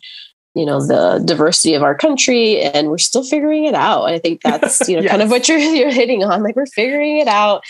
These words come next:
Speaker 2: Yes.
Speaker 1: and that's okay. But the more, you know, conversations around this is, you know, empowers us with new ways to, you know, to learn and unlearn.
Speaker 2: Yeah. Dude, totally,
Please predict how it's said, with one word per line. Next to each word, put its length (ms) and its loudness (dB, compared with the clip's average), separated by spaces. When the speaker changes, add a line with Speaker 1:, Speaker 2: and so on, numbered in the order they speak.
Speaker 2:
Yes. 240 0
Speaker 1:
and 100 -2
that's 220 -2
okay. 580 2
But 140 -2
the 80 0
more, 520 -2
you 120 -4
know, 100 -2
conversations 720 -2
around 280 0
this 240 0
is, 340 -4
you 100 -6
know, 140 -4
empowers 560 0
us 260 0
with 240 -2
new 220 0
ways 640 0
to, 560 -2
you 100 -2
know, 300 -4
to 140 0
learn 480 0
and 120 0
unlearn. 440 -2
Speaker 2:
Yeah. 280 -4
Dude, 400 0
totally, 580 0